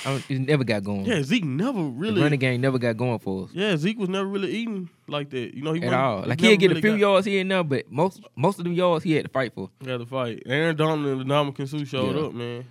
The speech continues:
Speaker 2: They
Speaker 1: That's
Speaker 2: made
Speaker 1: why I
Speaker 2: it
Speaker 1: ain't
Speaker 2: tough.
Speaker 1: understand him.
Speaker 2: They made it tough. And, and
Speaker 1: Understand
Speaker 2: that's
Speaker 1: the
Speaker 2: why
Speaker 1: play call.
Speaker 2: that's going back. Like, Zeke
Speaker 1: <laughs>
Speaker 2: didn't even have a great game, and you still wanna hand it to him on, like, fourth and one or fourth and inches,
Speaker 1: The most
Speaker 2: pretty much.
Speaker 1: predictable plays ever right in that moment. And you can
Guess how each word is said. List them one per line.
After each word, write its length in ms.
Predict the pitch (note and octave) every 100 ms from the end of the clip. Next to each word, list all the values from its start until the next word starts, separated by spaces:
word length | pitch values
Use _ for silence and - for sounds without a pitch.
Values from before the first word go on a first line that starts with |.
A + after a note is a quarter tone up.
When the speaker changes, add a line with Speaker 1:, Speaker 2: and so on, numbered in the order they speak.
| _
Speaker 2:
They 100 | -
Speaker 1:
That's 100 | E3+
Speaker 2:
made 40 | F3
Speaker 1:
why 60 |
I 40 | E3
Speaker 2:
it 40 |
Speaker 1:
ain't 80 | E3
Speaker 2:
tough. 60 | D#3+
Speaker 1:
understand 380 | C#3+ A#2 A#2 C#3+
him. 40 | E3 - C3 A2+ _ _ _ _ _
Speaker 2:
They 60 | A2
made 220 | A#2+ B2+
it 80 | B2
tough. 140 | D#3
And, 180 | C#3 C3+
and 120 | A#2+
Speaker 1:
Understand 300 | C3 C3 C3
Speaker 2:
that's 80 | D#3
Speaker 1:
the 60 | F3+
Speaker 2:
why 60 | -
Speaker 1:
play 140 | A3
call. 180 | A3 D#3
Speaker 2:
that's 140 | C#3+
going 340 | D3 D#3+ E3+ F3+
back. 260 | G3 F3+
Like, 180 | C3+ C#3
Zeke 180 | B2 G#3+
Speaker 1:
<laughs> 0 |
Speaker 2:
didn't 180 | D#3+ C#3
even 180 | G3 F#3+
have 180 | F#3
a 40 | F3
great 300 | E3+ F#3 E3
game, 420 | F#3 G3 E3 C3+
and 100 | C3+
you 120 | D3+
still 240 | D3+ E3+ D#3
wanna 220 | C#3 C3+
hand 260 | D3 D3 C3+
it 60 |
to 100 | C3
him 160 | C#3+ C3
on, 140 | C3
like, 180 | B2+ B2+
fourth 320 | - C#3 C3
and 320 | C3 A#2+ A#2
one 260 | B2 C3+ B2
or 20 | A#2
fourth 240 | C3+ C3
and 80 | A#2+
inches, 300 | A2 C3+ A#2
Speaker 1:
The 80 | A#2+
most 160 | B2+ C3+
Speaker 2:
pretty 80 | B2+
much. 20 |
Speaker 1:
predictable 280 | C3+ A#2+ B2
plays 380 | C#3 B2+ A#2+ A#2+ _ _ -
ever 280 | D#3 C#3 A2
right 260 | G#2+ G#2+ -
in 120 | A#2
that 120 | A2+
moment. 400 | A2+ A2 F#2+ - _ _ -
And 100 | F#2+
you 80 |
can 140 | G2+